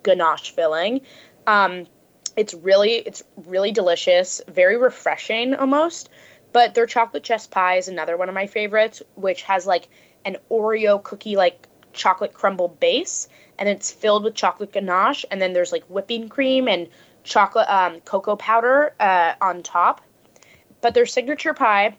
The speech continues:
obviously, is their key lime pie. And this is, this is the key lime. It's, it's a strange thing to bring a key lime pie to a Thanksgiving, but I promise that no one, no one will be complaining if they taste Rucker's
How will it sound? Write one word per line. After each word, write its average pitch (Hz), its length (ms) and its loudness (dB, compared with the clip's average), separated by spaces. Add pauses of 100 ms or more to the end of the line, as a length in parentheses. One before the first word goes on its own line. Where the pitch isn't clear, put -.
(220)
obviously, 175 640 -2
is 175 120 -12
their 180 200 -2
key 208 260 -8
lime 156 300 -4
pie. 160 480 -4 (600)
And 214 200 -2
this 220 160 -2
is, 262 220 -4
this 233 300 -4
is 269 120 -6
the 269 80 0
key 247 200 -4
lime. 208 280 2 (320)
It's, - 300 -10
it's - 120 -6
a 262 60 2
strange 320 760 -4 (140)
thing 220 320 -4
to 233 100 0
bring 208 220 -4
a 175 60 -6
key - 200 -10
lime 185 280 -2
pie 233 380 2
to 233 140 -4
a 180 60 2
Thanksgiving, 185 800 -4 (360)
but 208 100 2
I 196 80 4
promise 220 640 0
that 196 220 -2
no 190 320 0
one, 240 420 0
no 214 240 2
one 156 260 -2
will 190 200 -6
be 196 100 -8
complaining 160 680 -6 (180)
if - 140 -8
they 196 100 0
taste - 640 -8
Rucker's 180 520 -4